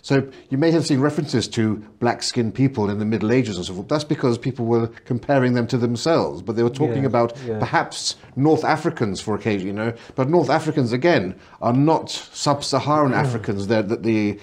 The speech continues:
Speaker 1: they have European style noses, and their, the shape of their skulls and everything else is clearly from an Indo-European background rather than from an African background. And to try to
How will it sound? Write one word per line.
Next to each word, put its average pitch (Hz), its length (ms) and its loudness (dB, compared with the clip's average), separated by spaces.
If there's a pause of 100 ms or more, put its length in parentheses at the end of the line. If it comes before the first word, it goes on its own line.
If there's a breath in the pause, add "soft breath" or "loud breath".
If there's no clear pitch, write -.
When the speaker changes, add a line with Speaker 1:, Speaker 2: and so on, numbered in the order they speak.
(140)
Speaker 1:
they 107 100 -4
have 110 180 -2
European 127 520 2
style 104 260 -2
noses, 139 680 4
and 101 180 -2
their, 95 240 -2 (200 loud breath)
the 110 60 -10
shape 131 280 -2
of 113 100 -2
their 107 120 -2
skulls 135 420 2
and 104 100 -4
everything 110 360 -2
else 107 220 -4 (200 loud breath)
is 113 160 -10
clearly 147 480 2
from 117 220 0
an 117 80 2
Indo-European 120 1080 2 (200 loud breath)
background 107 440 -2
rather 110 220 0
than 107 120 -4
from 107 200 -4
an 104 60 -8
African 110 420 -6
background. 92 480 -6 (260 loud breath)
And 120 80 -6
to 135 80 -2
try 160 280 0
to 143 240 0